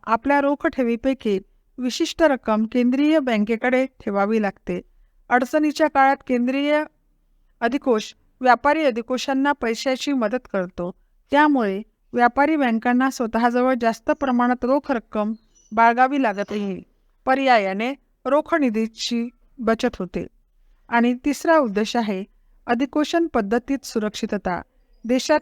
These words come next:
केंद्रीय बँकेची स्थापना झाल्यामुळे व्यापारी बँकांवर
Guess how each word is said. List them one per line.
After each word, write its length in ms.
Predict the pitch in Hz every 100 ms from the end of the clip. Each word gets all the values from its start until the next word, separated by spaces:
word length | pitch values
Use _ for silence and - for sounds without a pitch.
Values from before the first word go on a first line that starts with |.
| -
केंद्रीय 360 | 262 254 285
बँकेची 480 | 285 277 269 277 302
स्थापना 500 | 285 - 220 226 233 226
झाल्यामुळे 580 | 220 226 269 240 185 - _ _ _
व्यापारी 440 | 247 233 - 269 285
बँकांवर 640 | 240 220 269 269 233